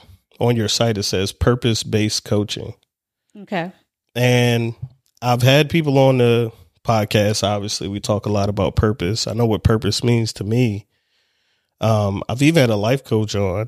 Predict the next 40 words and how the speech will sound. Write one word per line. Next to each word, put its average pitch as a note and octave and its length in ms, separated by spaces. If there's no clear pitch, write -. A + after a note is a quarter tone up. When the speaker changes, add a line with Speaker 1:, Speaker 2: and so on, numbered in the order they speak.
Speaker 1:
My, G2+ 320
my - 180
friend D3 260
is A2 120
a G2+ 60
life G#2 240
coach, - 320
Rich E3+ 220
Speaker 2:
Nice. G#2+ 160
Speaker 1:
Auntie, D#3+ 220
Speaker 2:
Okay. A2+ 80
Speaker 1:
and A2 260
she - 180
never F3 260
mentions C3+ 480
purpose. - 600
Speaker 2:
Hmm. G#3 380
Speaker 1:
Not F3+ 240
often. - 440
She - 180
doesn't E3 260
mention C#3+ 280
purpose-based A#2+ 800
coaching, F2 400
is - 240
what G#2+ 100
I G2 120
should - 180
say, - 220
Speaker 2:
Okay. G3+ 140
Speaker 1:
before B2 200
she - 120
beats A2 260
me G2+ 140
up G#2 220
about G#2+ 240
saying F#2+ 300
that. F#2+ 180
Speaker 2:
<laughs> - 80
Speaker 1:
But D3 400